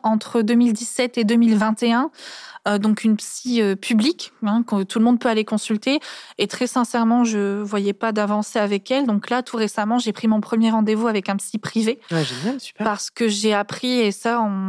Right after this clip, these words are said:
Speaker 1: nous le dit pas assez, mais que certaines mutuelles remboursent,
Speaker 2: Tout à fait, depuis pas longtemps.
Speaker 1: voilà, de, prennent en charge, euh, certaines séances,
Speaker 2: Je
Speaker 1: enfin
Speaker 2: crois que c'est huit séances, il me semble.
Speaker 1: Oui, quelque
Speaker 2: Je
Speaker 1: chose
Speaker 2: crois.
Speaker 1: comme ça, à un certain montant. Donc, j'ai pris un premier rendez-vous avec lui et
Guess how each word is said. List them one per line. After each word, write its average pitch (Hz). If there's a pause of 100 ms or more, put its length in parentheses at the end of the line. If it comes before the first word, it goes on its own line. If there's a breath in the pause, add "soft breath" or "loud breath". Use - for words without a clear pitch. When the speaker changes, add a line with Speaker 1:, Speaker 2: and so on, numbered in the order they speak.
(120)
Speaker 1:
nous 208
le 202
dit 214
pas 208
assez, 240
mais 233
que 220
certaines 226
mutuelles 226
remboursent, 226
Speaker 2:
Tout -
à 208
fait, 170
depuis 165
pas 190
longtemps. 175
Speaker 1:
voilà, 226
de, 202
prennent 233
en 233
charge, 240
euh, 196
certaines 226
séances, 233
Speaker 2:
Je 202
Speaker 1:
enfin 190
Speaker 2:
crois 233
que -
c'est 208
huit 190
séances, 190
il 175
me 156
semble. 160
Speaker 1:
Oui, 294
quelque 254
Speaker 2:
Je 226
Speaker 1:
chose 233
Speaker 2:
crois. -
Speaker 1:
comme 226
ça, 240
à 220
un 214
certain 226
montant. 226
Donc, 220
j'ai 202
pris 226
un 190
premier 226
rendez-vous 220
avec 214
lui 262
et 190